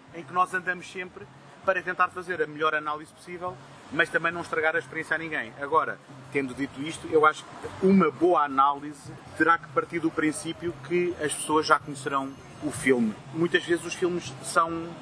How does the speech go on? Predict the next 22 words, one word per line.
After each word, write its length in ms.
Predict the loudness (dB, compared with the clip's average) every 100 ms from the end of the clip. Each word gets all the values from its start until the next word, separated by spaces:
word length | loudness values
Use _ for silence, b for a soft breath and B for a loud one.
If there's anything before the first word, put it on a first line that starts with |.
| -2
tom, 280 | 2 2 0 -6 -14 -18 -2
muitas 240 | -2 0 -2
vezes 200 | -2 -4
o 60 |
filme 240 | -6 -6 0
são 300 | 0 0 -4
a 60 | -2
própria 300 | 0 0 -4
execução, 420 | -4 -2 0 0
a 60 |
própria 260 | -2 -8 -10
estética 540 | -6 -4 -4 -8 -14 -16 B B -12
e, 60 | -6
portanto, 640 | -4 2 2 2 -2 0 0
pormenores 380 | 4 6 6 4
da 80 |
narrativa 720 | 2 2 0 -2 -10 -8 -8 -8 -14 -14 0
não 180 | 2 2
vão 180 | 0
estragar 420 | -2 -2 2 2 0
e, 80 |
portanto, 300 | -8 -6 -6